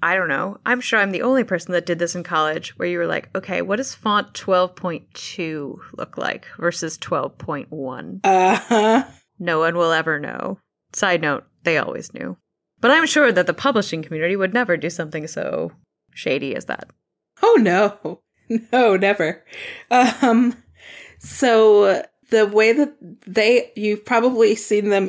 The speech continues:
Speaker 2: in a physical bookstore where they all have, well, they used to all be red, red spines all together with lots of tiny text to read to figure out if you were looking for the right thing. But basically, they have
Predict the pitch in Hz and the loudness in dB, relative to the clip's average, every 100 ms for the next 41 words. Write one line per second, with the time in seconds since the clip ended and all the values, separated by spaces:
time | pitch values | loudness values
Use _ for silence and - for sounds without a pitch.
0 | - 190 175 175 160 165 - 190 185 180 | -2 -2 -2 -4 -8 -6 -2 -2 -2 -4
1 | 170 170 - - 170 160 156 165 175 170 | -4 -6 -8 -4 -2 -2 -2 -2 0 0
2 | 175 - - - _ 190 185 180 180 185 | -2 -10 -20 -20 _ 0 4 4 2 2
3 | 185 170 170 - - _ _ - 180 185 | 0 0 0 -6 -20 _ _ -4 0 2
4 | 196 196 254 294 - - 196 185 175 185 | 2 2 2 2 -2 0 2 2 0 0
5 | 180 - 214 _ _ - 190 202 - 220 | 0 -2 -8 _ _ -2 0 -2 -2 0
6 | 190 190 208 196 - - 185 185 190 233 | 2 0 -2 -4 -12 -6 0 0 0 0
7 | 185 180 160 165 175 - - - 170 170 | 0 2 0 -2 -4 -14 -20 -8 -2 -2
8 | 175 180 170 185 208 196 - - - - | 0 0 0 0 0 -2 -4 -20 -14 -6
9 | 202 202 - 180 - - 185 185 185 185 | -2 -2 -2 -4 -4 -10 -8 -4 -4 -4
10 | 196 - 175 180 175 165 170 180 175 165 | -10 -6 -4 0 -2 -4 -4 -2 -2 -4
11 | 175 185 180 180 170 - - - 175 147 | -6 -8 -6 -4 -4 -4 -6 -10 -10 -8
12 | 175 208 - - - - - 233 190 147 | -8 -10 -16 -20 -20 -10 0 2 2 0
13 | - - 285 269 233 202 185 175 180 180 | 0 0 2 0 2 6 6 4 0 2
14 | 175 196 180 175 175 160 | 0 0 2 2 0 -6